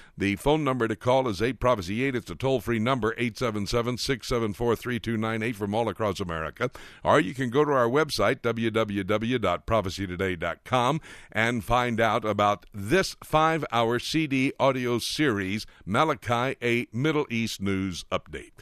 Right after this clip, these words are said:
Say, do you have a few moments? Let me let you listen to the introduction to this series,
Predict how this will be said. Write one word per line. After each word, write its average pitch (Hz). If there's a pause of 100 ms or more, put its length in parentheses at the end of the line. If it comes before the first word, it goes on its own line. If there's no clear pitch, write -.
(140)
Say, 151
do 98
you 92
have 117
a 98
few 127
moments? 113 (260)
Let -
me 147
let 131
you 143
listen 120
to 110
the 101
introduction 110
to 95
this 87
series, 104